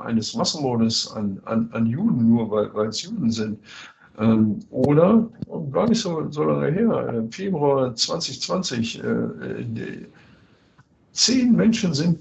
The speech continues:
von einem Rassisten, von einem Neonazi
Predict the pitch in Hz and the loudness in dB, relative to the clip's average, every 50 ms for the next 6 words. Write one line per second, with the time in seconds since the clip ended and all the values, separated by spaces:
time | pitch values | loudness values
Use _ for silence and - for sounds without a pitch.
0 | - _ - 160 160 160 131 139 151 151 147 143 - - - - 123 135 - - | -6 _ -2 0 0 2 2 4 4 4 2 0 -2 -4 -4 -2 0 0 0 0
1 | - 226 233 - - - - 180 151 - 151 143 143 135 131 127 123 120 139 180 | 2 2 2 2 2 -2 -4 -6 -6 -4 -4 -2 0 0 0 2 2 2 2 2
2 | 240 233 214 208 - - 135 139 165 185 175 - - 185 175 160 - - - | 2 2 2 2 2 2 0 2 2 2 0 0 -4 -4 -4 -2 -4 -4 -6